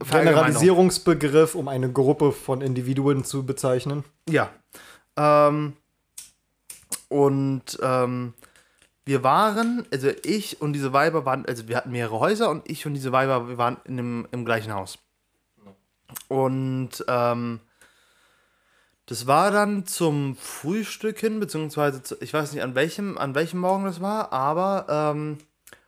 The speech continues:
Speaker 1: wir waren halt jedenfalls im ersten Stockwerk und wir mussten halt runter und dann raus und dann in das Nachbarhaus rein, wo die halt die, ich sag mal, nicht Kantine, sondern generell eher doch die Kantine und das ganze Frühstück war.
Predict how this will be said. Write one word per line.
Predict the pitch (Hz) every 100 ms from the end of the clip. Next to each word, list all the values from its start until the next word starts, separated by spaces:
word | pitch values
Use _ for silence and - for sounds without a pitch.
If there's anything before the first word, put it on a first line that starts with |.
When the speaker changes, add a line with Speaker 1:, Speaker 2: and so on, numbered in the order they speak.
| _ _ _
Speaker 1:
wir | - 131
waren | 143 160
halt | 156 147
jedenfalls | 170 160 156
im | 143 -
ersten | 143 - 135
Stockwerk | - 196 - 240 233
und | 151
wir |
mussten | 127 123 -
halt | 110
runter | 110 185 214 262
und | 196
dann | 135
raus | 123 170 277 -
und | - 160
dann | 160 170 170
in | 156 156
das | 139 -
Nachbarhaus | 175 - 185 170 165
rein, | 143 151 165 -
wo | 131 135 139
die | 131 131
halt | 131 123
die, | 123 123 113
ich | -
sag | 127
mal, | 123 -
nicht | 131 -
Kantine, | - 117 - 170
sondern | 143 139 135 120
generell | 127 123 117
eher | 120
doch | 110
die | -
Kantine | - 120 - 147 139
und | 127 113
das |
ganze | 127 120
Frühstück | 117 131 - 107
war. | 110 101